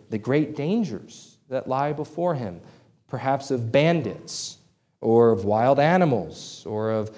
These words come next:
harsh environmental conditions, water scarcity, the hot sun, you name it. And he would ask, "From where shall my help come?" Basically, how am I gonna get through this?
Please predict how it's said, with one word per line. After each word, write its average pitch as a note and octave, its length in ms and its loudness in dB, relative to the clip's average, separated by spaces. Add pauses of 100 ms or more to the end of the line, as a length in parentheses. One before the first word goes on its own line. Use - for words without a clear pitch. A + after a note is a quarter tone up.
(100)
harsh D#3+ 500 4
environmental D3 840 4
conditions, D3 800 -2
water D3+ 360 4
scarcity, A#2+ 840 -4
the D#2+ 220 -8
hot D#3+ 300 -2
sun, D#3+ 560 -2
you D3 140 0
name G3 240 0
it. - 260 -8 (580)
And B2+ 140 -2
he E3 100 4
would F#3 140 6
ask, E3+ 480 -2 (1120)
"From A2 400 -2
where G3 440 0
shall C#3 920 -4
my A#2 480 -6 (160)
help - 400 -8 (460)
come?" G3+ 480 -4 (360)
Basically, - 360 -8
how A3+ 80 0
am E4+ 100 -2
I F4+ 60 -2
gonna A#3 180 0
get D3 160 -2
through G#3 300 0
this? - 580 -6